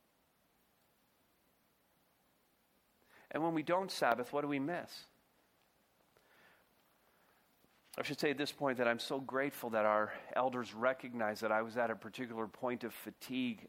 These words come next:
a few years ago and gave me an extended time of Sabbath,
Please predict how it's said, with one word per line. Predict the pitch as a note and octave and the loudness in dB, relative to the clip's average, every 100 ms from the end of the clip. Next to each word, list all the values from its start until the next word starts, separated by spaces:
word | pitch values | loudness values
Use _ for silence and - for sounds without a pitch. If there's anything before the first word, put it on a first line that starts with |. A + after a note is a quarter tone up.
| - | -14
a | |
few | - A#2+ | -10 -8
years | A2+ A#2 B2 A#2+ | -4 -4 -2 -4
ago | A2 A2 G#2+ | -2 0 0
and | G2 G#2+ | -2 -6
gave | G#2+ A2 A#2+ G#2+ | -2 -2 -2 -6
me | A2 G2+ - _ _ _ - | -6 -8 -12 _ _ _ -10
an | G#2 | -8
extended | - - A#2+ A#2 G#2+ | -6 -2 -2 0 -6
time | - A2+ A#2+ | -2 0 0
of | A2 | -2
Sabbath, | - - A2 A2 G#2+ G2+ - | -6 -2 2 2 2 -4 -8